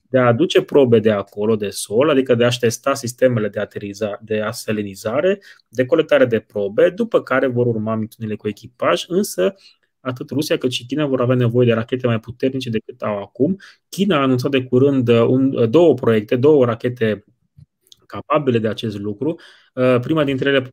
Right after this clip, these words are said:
probabil va fi gata în jur de două mii douăzeci și cinci, așadar prin două mii treizeci s-ar putea să vedem echipaje, uh, chinezești, uh, pe,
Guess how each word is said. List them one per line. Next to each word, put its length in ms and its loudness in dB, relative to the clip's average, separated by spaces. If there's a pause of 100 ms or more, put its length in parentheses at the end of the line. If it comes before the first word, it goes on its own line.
(160)
probabil 420 0
va 80 4
fi 140 -4
gata 240 0
în 60 -2
jur 100 -2
de 80 -2
două 180 -2
mii 140 -4
douăzeci 300 0
și 180 -14
cinci, 540 -4
așadar 400 -2
prin 220 -6
două 220 2
mii 140 2
treizeci 420 0
s-ar 240 -4
putea 280 -2
să 160 -4
vedem 240 0
echipaje, 680 -6 (260)
uh, 320 -12 (120)
chinezești, 640 -10
uh, 100 -10 (640)
pe, 520 -8